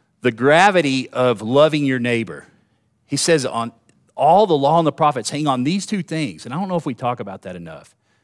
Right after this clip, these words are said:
Everything that we talk about in our faith hangs on these two things, loving God and how we treat other people. And I bring that up because James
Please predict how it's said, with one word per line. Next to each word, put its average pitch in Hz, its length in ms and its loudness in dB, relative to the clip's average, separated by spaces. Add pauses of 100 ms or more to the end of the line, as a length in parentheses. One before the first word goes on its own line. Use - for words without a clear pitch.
(240)
Everything 170 640 0
that 120 120 -2
we 147 140 -2
talk 147 340 2
about 110 500 0
in 123 120 -4
our 117 120 0
faith 117 380 -4
hangs 135 400 -2
on 110 220 -6
these 113 200 -6
two 113 160 -8
things, 101 400 -10
loving 147 360 2
God 147 360 2 (400)
and 98 120 -10
how 135 160 2
we 135 120 0
treat 135 280 -4
other 120 180 -2
people. 104 460 -12 (1040)
And 120 100 0
I - 20 2
bring 147 240 2
that 147 140 6
up 175 140 4
because 123 260 -2
James 147 540 0